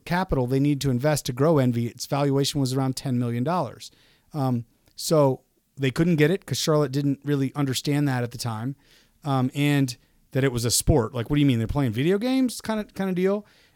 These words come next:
And then a, an oil tycoon from Dallas who did understand it through, I think, twenty, twenty-five million dollars at them and relocated that team to Dallas.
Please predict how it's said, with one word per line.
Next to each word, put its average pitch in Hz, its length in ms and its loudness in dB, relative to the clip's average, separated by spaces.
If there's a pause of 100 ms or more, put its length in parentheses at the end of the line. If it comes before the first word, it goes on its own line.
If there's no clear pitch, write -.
And 160 180 0
then 156 140 2
a, 147 140 -2
an 143 120 -2
oil 160 240 2
tycoon 151 480 0
from 135 160 -2
Dallas 143 420 2
who 135 80 -4
did 170 200 0
understand 131 500 0
it - 120 -6
through, 139 280 2
I 135 40 2
think, 131 240 -2
twenty, 160 200 0
twenty-five 151 460 0
million 139 240 0
dollars 139 360 0
at 110 160 -6
them 117 260 -10 (400)
and 123 180 2
relocated 175 540 4
that 160 180 2
team 156 260 0
to 160 80 -2
Dallas. 131 580 -4